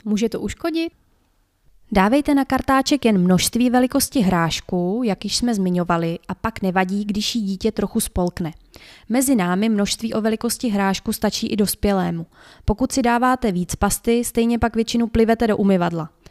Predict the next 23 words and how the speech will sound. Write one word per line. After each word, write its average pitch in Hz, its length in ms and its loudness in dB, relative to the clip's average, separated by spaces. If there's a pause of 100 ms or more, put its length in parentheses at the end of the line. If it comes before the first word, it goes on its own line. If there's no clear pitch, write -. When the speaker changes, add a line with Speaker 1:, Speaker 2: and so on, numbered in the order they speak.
(180)
Speaker 2:
Ale 214 180 0
protože 233 340 -2
dospělý 226 440 -2
pastu 226 300 -2
nepoliká, 208 640 0
tak 214 200 -4
jde 220 120 0
spíš - 300 -6
o 202 60 -4
plýtvání 202 560 0
než 196 200 -2
o 208 100 -2
ublížení 190 480 0
na 175 120 -2
zdraví. 175 420 -4 (880)
Speaker 1:
Jaký 214 300 -2
je 339 100 0
tvůj 214 200 0
názor 196 320 0
na 202 100 0
čištění 208 480 -2
elektrickými 202 640 -4
kartáčky? 185 680 -8